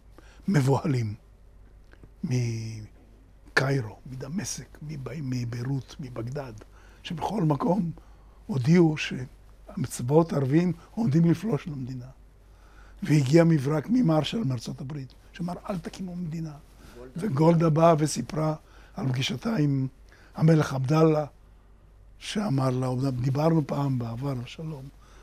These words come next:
Speaker 1: ואני רק אחד מתוך חמישה מנהיגים ערביים, לא יכול לתת לכם שלום." התחושה הייתה נוראה, ואז פנחס, <clears throat> פנחס רוזן,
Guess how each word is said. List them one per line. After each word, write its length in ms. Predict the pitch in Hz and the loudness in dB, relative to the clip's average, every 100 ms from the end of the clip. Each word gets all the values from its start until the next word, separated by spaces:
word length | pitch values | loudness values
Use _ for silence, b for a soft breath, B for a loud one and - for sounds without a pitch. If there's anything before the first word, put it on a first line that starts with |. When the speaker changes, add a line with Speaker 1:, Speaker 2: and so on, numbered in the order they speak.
| b - | b -10
Speaker 1:
ואני 160 | 196 147 | -2 0
רק 220 | 147 139 | 0 -2
אחד 260 | - 139 131 | -2 -2 -2
מתוך 300 | 123 - - | -6 -8 -8
חמישה 480 | 123 113 - 156 139 b b - | -8 -10 -12 -14 -14 b b -6
מנהיגים 380 | 143 143 131 147 | -2 0 0 -2
ערביים, 420 | 123 123 156 165 - - B B 202 | -2 0 2 2 -2 -16 B B -6
לא 80 | |
יכול 180 | 208 127 | -6 -8
לתת 180 | 147 - | -12 -16
לכם 140 | - 156 | -16 -16
שלום." 300 | - 139 147 - b b b b - | -16 -18 -18 -20 b b b b -12
התחושה 560 | - - - 156 190 | -10 -8 -4 -2 2
הייתה 260 | 180 - 156 | 2 0 -2
נוראה, 420 | 143 143 196 214 160 b b b | 0 0 0 -2 -6 b b b
ואז 220 | 190 151 - | -6 -6 -4
פנחס, 680 | 226 - 170 233 - - - B B B B | -6 -6 -6 -6 -8 -16 -20 B B B B
<clears throat> 240 | - 240 170 | 12 12 12
פנחס 440 | 165 151 180 - | 6 8 6 6
רוזן, 500 | 160 139 180 175 131 | 2 8 8 8 4